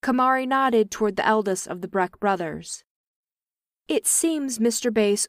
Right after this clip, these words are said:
owns several corporations, none of which he claims to own outright." "Well, what's he hiding?" Garrick asked. "Well, sir,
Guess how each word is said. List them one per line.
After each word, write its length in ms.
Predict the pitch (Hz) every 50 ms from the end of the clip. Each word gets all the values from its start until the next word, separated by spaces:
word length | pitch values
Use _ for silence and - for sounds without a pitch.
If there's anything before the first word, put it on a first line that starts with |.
| -
owns 320 | - 220 214 214 214 214 -
several 360 | - - 196 185 185 190 190
corporations, 960 | - - 196 190 - 220 240 254 254 233 - - 180 170 170 185 190 - - _ _ _ _ _ _ _ _
none 340 | 220 220 226 254 262 262 262
of 160 | 247 220 226
which 220 | 240 220 220 -
he 120 | - - 220
claims 560 | 226 - - 247 233 220 214 202 190 - -
to 100 | - - -
own 340 | 247 254 233 202 185 180 - -
outright." 560 | - 226 226 - - 175 156 151 156 151 - _ _ _ _ _ _ _ _ _ _ _ _ _ _ _ _ _ _ _ _ _ _ _ _ _ _
"Well, 400 | _ - - 135 156 170 208 214 - _ _ _ _ _ _ _ _
what's 220 | - 196 190 -
he 100 | - 202
hiding?" 580 | 185 - 190 208 240 226 180 - - 156 160 - _ _ _ _ _ _ _ _ _ _ _ _ _
Garrick 360 | - 190 175 170 160 160 - -
asked. 500 | 165 160 156 156 165 - - - - - _ _ _ _ _ _ _ _ _ _ _ _ _ _ _ _ _ _ _ _ _ _
"Well, 340 | - 254 226 220 247 285 302 -
sir, 480 | - - - 226 180 180 190 220 247